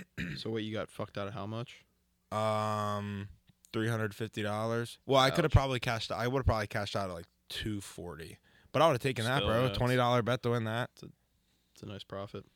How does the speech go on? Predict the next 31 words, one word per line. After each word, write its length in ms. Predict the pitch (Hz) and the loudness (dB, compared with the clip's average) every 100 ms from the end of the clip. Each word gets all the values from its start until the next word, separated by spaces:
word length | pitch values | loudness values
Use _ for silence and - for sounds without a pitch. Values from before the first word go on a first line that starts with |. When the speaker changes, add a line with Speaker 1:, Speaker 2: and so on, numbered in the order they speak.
| _ _ _ - - _ _ _ - - | _ _ _ -20 -20 _ _ _ -20 -8
Speaker 1:
Eat, 200 | 117 - | -8 -6
uh, 200 | 113 107 | -6 -4
I'm 140 | 92 135 | -2 0
gonna 120 | 143 | 2
start 220 | - 120 | 2 0
betting 200 | 117 110 | 0 -4
that 120 | 107 - | -6 -8
over 260 | 113 98 | -8 -6
in 60 | 98 | -6
every 280 | 76 104 104 | -4 -4 -4
Buffalo 480 | 98 95 95 110 | -4 -6 -8 -10
game. 340 | 98 76 71 101 - _ _ _ _ _ _ _ _ _ _ _ _ - | -12 -12 -12 -16 -20 _ _ _ _ _ _ _ _ _ _ _ _ -10
'Cause 200 | 123 104 | -8 -6
they, 500 | 98 101 104 101 98 - _ _ - | -6 -6 -6 -8 -10 -14 _ _ -10
eighty-one 380 | 110 110 107 101 | -8 -6 -6 -8
points 300 | 104 95 - | -10 -12 -10
combined. 560 | 104 92 87 80 107 - _ _ _ _ _ _ _ - | -8 -8 -8 -12 -16 -20 _ _ _ _ _ _ _ -10
Speaker 2:
But 100 | 113 | -6
yeah, 100 | 110 | -4
going 200 | 110 113 | -4 -2
back 180 | 120 113 | -2 -2
to 100 | 110 | -4
that 180 | 104 - | -6 -4
Clemson 340 | 110 107 104 | -6 -4 -6
Wake 180 | 104 98 | -8 -8
Forest 300 | 101 101 - | -8 -8 -8
game, 160 | 95 | -8
that 140 | 98 104 | -8 -8
game 140 | 104 | -8
was 160 | 95 98 | -8 -10
amazing. 720 | 110 98 98 101 98 98 90 | -10 -8 -8 -8 -8 -8 -10